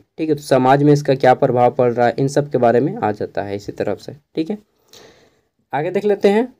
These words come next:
तो ये सभी जो भी है आपको पढ़ना है और इसी तरह से आएगा आपके भी एग्जाम में, ठीक है। नेक्स्ट है आपका यहाँ पे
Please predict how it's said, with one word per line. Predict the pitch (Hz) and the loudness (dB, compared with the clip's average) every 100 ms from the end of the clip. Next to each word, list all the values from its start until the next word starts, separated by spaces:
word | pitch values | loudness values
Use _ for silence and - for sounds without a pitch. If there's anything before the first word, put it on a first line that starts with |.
| - | 0
तो | 151 151 | 2 4
ये | 160 | 2
सभी | 180 160 170 | 2 0 -2
जो | 190 160 | 2 2
भी | 143 175 | 4 2
है | 185 190 247 | 0 -2 -2
आपको | 131 - 147 | -4 -2 0
पढ़ना | 135 113 104 | 2 2 2
है | 101 95 - _ _ _ _ | 0 -8 -16 _ _ _ _
और | 120 120 | -6 -4
इसी | 127 160 | -4 -2
तरह | 165 160 | 2 2
से | 160 160 - - | 2 -2 -2 0
आएगा | 117 117 117 110 - | 2 2 -2 -6 -6
आपके | 110 - - | -6 -6 -6
भी | 110 147 147 | -6 -6 -8
एग्जाम | 120 110 101 | -8 -4 -4
में, | 95 98 110 _ _ _ | -4 -8 -14 _ _ _
ठीक | 160 | -6
है। | 190 190 _ _ _ _ _ _ _ _ _ _ _ _ _ _ _ _ _ _ _ _ | -6 -10 _ _ _ _ _ _ _ _ _ _ _ _ _ _ _ _ _ _ _ _
नेक्स्ट | 139 139 180 - | -2 0 0 2
है | 214 | 2
आपका | 208 208 | 4 6
यहाँ | 202 170 | 6 4
पे | 151 180 | 2 0